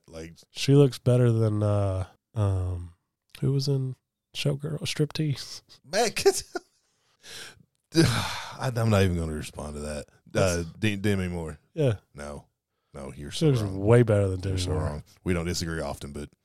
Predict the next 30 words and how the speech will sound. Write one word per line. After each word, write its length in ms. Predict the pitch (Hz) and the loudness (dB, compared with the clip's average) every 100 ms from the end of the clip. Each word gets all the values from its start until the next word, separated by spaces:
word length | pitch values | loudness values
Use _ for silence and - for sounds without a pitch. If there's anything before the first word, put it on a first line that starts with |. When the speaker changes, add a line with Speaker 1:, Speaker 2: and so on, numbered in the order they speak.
| _ _ _ _ _ _ _ | _ _ _ _ _ _ _
Speaker 1:
it's 100 | _ 78 | _ -8
one 220 | 85 85 | -4 -4
to 80 | 76 | -4
one 400 | 80 80 92 131 | -4 -2 0 0
<laughs> 0 | |
today. 440 | - 135 104 95 - 135 | 4 4 6 2 -2 -8
Speaker 2:
That's 260 | 135 135 127 | -10 -12 -10
fine. 320 | 151 170 202 208 - - - | -2 0 0 -2 -12 -16 4
Speaker 1:
Um, 560 | 143 156 123 95 101 - _ _ _ | 8 8 6 -2 -14 -20 _ _ _
yeah, 180 | 127 120 | 0 0
horror 260 | 104 220 226 | 8 10 10
movies 280 | 160 135 | 10 8
blow 340 | 104 104 104 95 _ _ - | 6 4 4 0 _ _ 0
for 160 | 139 | 4
the 80 | 123 | 6
most 200 | 110 113 | 6 4
part, 300 | 110 101 98 | 4 4 4
and, 200 | 80 107 101 | 0 -2 2
but 100 | 117 | 4
when 140 | 120 | 4
you 60 | 113 | 4
finally 280 | 120 95 | 2 2
go, 60 | 101 - - | -2 -8 -4
oh, 180 | 240 220 | 4 6
the, 140 | 147 143 | 6 6
uh, 480 | 156 175 151 135 127 | 6 8 8 6 0
J-, 140 | 127 135 | -6 2
uh, 140 | 143 131 | 4 6
Jordan 280 | 165 165 131 | 4 2 4
Peele's 360 | 165 139 98 | 4 4 2